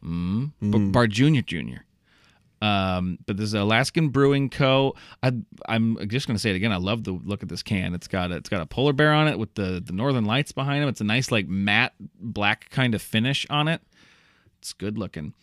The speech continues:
Speaker 1: But this is called White. It's a wit style ale brewed with spices. Uh, five point three A B V, twelve fluid ounces. <sighs> That felt good to read. And then inside here it says, uh, "Citrusy,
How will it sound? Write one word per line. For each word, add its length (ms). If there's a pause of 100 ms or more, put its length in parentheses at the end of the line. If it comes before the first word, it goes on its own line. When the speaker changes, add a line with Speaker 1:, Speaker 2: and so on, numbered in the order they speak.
(320)
Speaker 1:
But 140
this 120
is 60
called 280
White. 360
It's 160
a 140
wit 300
style 560
ale 380
brewed 480
with 160
spices. 800 (460)
Uh, 420
five 280
point 220
three 260
A 160
B 180
V, 420 (580)
twelve 280
fluid 260
ounces. 600
<sighs> 40 (520)
That 100
felt 180
good 160
to 120
read. 220 (480)
And 140
then 80
inside 320
here 140
it 80
says, 260
uh, 300
"Citrusy, 640